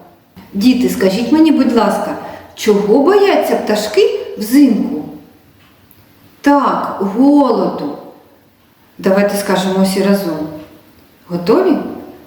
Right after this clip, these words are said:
Пташки взимку бояться голоду. Правильно. Малята, а як люди можуть допомогти птахам узимку?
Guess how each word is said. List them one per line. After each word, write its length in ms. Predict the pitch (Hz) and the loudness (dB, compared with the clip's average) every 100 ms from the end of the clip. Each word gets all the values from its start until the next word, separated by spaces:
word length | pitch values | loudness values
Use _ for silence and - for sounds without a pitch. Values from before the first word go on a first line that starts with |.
| - | -20
Пташки 720 | - 202 202 - - 254 196 | -4 0 2 0 2 2 2
взимку 760 | 175 170 190 247 403 427 - 143 - - | 0 0 2 4 2 0 -4 -6 -8 -14
бояться 760 | - 170 180 185 233 294 - 392 403 302 | -4 0 2 2 0 0 0 2 2 2
голоду. 920 | 277 269 254 247 240 - 233 233 240 - - - _ _ _ _ | 4 4 4 2 2 0 0 -2 -4 -8 -14 -20 _ _ _ _
Правильно. 800 | - 285 285 269 262 247 247 247 - - - _ _ - | 0 2 4 2 2 2 0 -2 -8 -16 -20 _ _ -2
Малята, 460 | 247 277 269 - - - - | 2 2 2 -4 -6 -12 -2
а 100 | 214 | 0
як 300 | 220 196 202 | 2 2 0
люди 400 | 202 294 440 254 | 2 4 4 4
можуть 380 | 214 226 254 269 | 4 2 2 2
допомогти 680 | 285 - 330 381 392 - 240 | 2 2 2 2 0 0 0
птахам 580 | - 185 185 - 302 330 | 0 -4 -2 -2 0 -2
узимку? 480 | - - 147 - | -4 -2 -2 -2